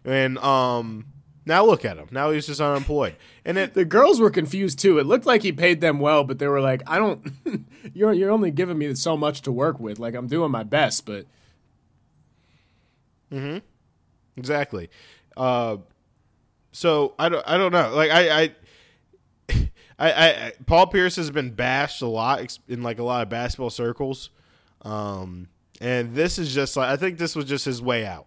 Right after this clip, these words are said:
Speaker 1: I think this is how, how he had to go about it. Like, you know, sometimes you have to become the villain to, you know, uh, to get out of your own way.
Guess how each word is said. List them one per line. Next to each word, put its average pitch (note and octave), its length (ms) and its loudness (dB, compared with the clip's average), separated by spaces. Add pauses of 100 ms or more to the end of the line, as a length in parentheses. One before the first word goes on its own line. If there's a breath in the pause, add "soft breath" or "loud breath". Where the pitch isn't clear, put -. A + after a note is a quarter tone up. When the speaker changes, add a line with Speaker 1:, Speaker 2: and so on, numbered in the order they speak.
Speaker 1:
I A#2+ 100 -8
think C#3 240 -6
this C3+ 200 -6
is A#2+ 100 -10
how, A2 380 -2 (360 soft breath)
how A#2 140 -2
he A2+ 100 -2
had G#2+ 100 -4
to G#2+ 60 -8
go G#2 200 -4
about F2+ 320 -10
it. D#2 100 -20 (100)
Like, A2 260 -6
you B2 60 -8
know, A#2+ 200 -2
sometimes C#3 460 -4
you C3 60 -4
have C3 100 -6
to C3 60 -12
become B2 280 -6
the A#2 80 -6
villain A2 340 -2
to, G2+ 240 -6
you A2 120 -12
know, F2 340 -10 (480 soft breath)
uh, F#2+ 400 -8 (560)
to G#2 240 -8 (260)
get A#2 160 -4
out A2 240 -2
of G2+ 60 -14
your G#2 140 -4
own F#2+ 180 -8
way. D2+ 240 -16